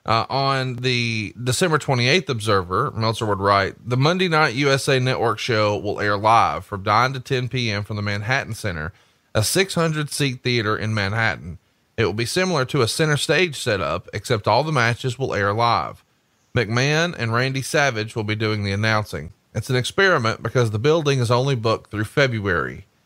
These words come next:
The first taping is the eleventh, while on the eighteenth they'll tape two shows because on the twenty-fifth they can't air live because the crew will be in San Jose that night."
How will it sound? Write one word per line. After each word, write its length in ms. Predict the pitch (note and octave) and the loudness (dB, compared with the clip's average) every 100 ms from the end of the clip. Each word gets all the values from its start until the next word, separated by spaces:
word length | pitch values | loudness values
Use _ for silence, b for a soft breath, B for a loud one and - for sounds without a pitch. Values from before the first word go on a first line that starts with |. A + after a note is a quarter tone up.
| _ _ - | _ _ -8
The 80 | - | 0
first 280 | C3 D3+ | 0 2
taping 400 | E3+ D3 D#3+ E3 | 2 0 0 -4
is 300 | D#3 A2+ A2+ | -2 -2 -2
the 100 | - | -2
eleventh, 520 | G#2 G#2+ C3 D#3+ - _ | -2 0 0 -2 -10 _
while 240 | A2 A2+ | 0 2
on 80 | A#2 | 0
the 100 | G#2+ | -2
eighteenth 480 | G#2+ F#2 - E3+ D3+ | -4 -4 -2 -2 0
they'll 140 | A#2+ | 0
tape 260 | A2+ D3+ G2+ | 0 -2 -2
two 160 | - G3+ | 0 0
shows 540 | - B2+ G#2+ G#2 G#2 | 2 4 4 0 -4
because 400 | - G#2+ A#2 G#2 | -6 0 2 2
on 120 | G#2+ | 0
the 60 | G2+ | -2
twenty-fifth 560 | - D#3+ C#3+ B2+ A2 | -2 0 0 0 -2
they 100 | - | -2
can't 300 | - C#3+ C#3+ | -4 0 2
air 120 | C3+ B2 | 2 2
live 500 | G#2+ G2+ G2 G2+ - | 4 4 2 0 -4
because 260 | G2+ A2+ | -2 -2
the 100 | F#2+ | -2
crew 560 | F#2+ - C#3 C3 B2+ B2+ | -6 0 2 2 0 -2
will 160 | G2+ G#2 | -4 -2
be 340 | G#2+ A2 A2 | 2 2 2
in 120 | E2+ | -2
San 280 | G2+ A2 G#2+ | -2 0 2
Jose 380 | G#2 G2+ G#2 G2+ | 2 2 2 2
that 180 | F2+ D2 | 2 0
night." 340 | E2+ C#2+ B1+ | -2 -4 -8